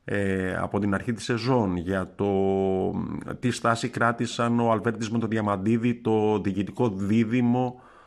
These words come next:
ε, των general managers, ε, της ομάδας, ε, για το αν ο Οντετ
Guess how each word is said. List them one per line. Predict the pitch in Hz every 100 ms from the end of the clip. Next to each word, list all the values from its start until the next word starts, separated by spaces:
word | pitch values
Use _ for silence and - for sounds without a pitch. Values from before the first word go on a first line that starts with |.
| - _
ε, | - 117 113 113 110 110 110 104 - -
των | 113 101
general | 120 120 117 110
managers, | 120 123 120 110 120 113 - - 120
ε, | 117 117 117 113 110 110 95
της | 110 120
ομάδας, | 117 123 92 78 - - - - - - -
ε, | 113 110
για | 110
το | 117 120
αν | 131
ο | 127
Οντετ | 123